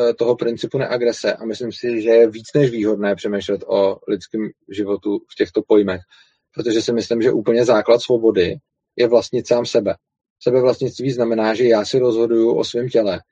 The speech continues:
já si rozhoduju, co, co, co chci a co nechci, co se sebou udělám, co do svýho těla vpravuju. Eh, já si rozhoduju o tom, jestli můžu ukončit svůj život, já si rozhoduju o tom,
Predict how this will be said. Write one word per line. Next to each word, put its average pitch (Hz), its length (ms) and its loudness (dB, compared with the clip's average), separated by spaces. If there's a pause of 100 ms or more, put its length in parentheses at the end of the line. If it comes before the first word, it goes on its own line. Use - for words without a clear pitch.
(260)
já 113 140 2
si 131 120 -2
rozhoduju, 113 580 2
co, - 340 -8
co, - 220 -10
co 120 140 -6
chci - 260 -2
a 113 80 -2
co 127 120 -6
nechci, 113 340 -4
co 107 100 -10
se 107 100 -6
sebou 117 260 -4
udělám, 110 380 2
co 113 100 -2
do 107 80 0
svýho 110 220 0
těla 107 180 2
vpravuju. 110 580 2 (540)
Eh, 113 180 6 (100)
já 117 200 0
si - 300 -6
rozhoduju 117 400 2
o 117 80 0
tom, 117 140 -2
jestli 117 180 -4
můžu 117 180 -4
ukončit 143 380 0
svůj 117 180 -4
život, 98 280 -2
já 101 120 2
si 120 120 -6
rozhoduju 110 460 2
o 110 120 -2
tom, 110 320 -4